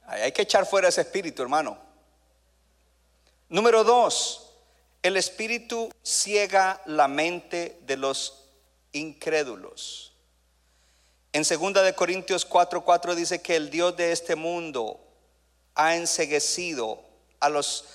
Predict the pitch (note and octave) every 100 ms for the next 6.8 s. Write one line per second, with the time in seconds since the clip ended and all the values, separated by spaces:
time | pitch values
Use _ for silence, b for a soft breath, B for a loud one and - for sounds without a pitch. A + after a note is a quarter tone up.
0 | B B - C#3 E3 - F3+ E3+ D3 B2
1 | B2 b b _ - D3+ D3 - D3+ C#3+
2 | C3+ C3 C#3 E3+ D3 - - - - -
3 | _ _ C#3 D3+ C#3+ C#3 B2+ E3+ E3+ D3+
4 | A#2+ A2 - C3+ C3+ C3 C#3+ D#3 D#3 C#3
5 | - D#3 E3+ - - A2+ B2 C3 C#3 D3
6 | D3 D3+ C#3+ D3 D3 A2 - -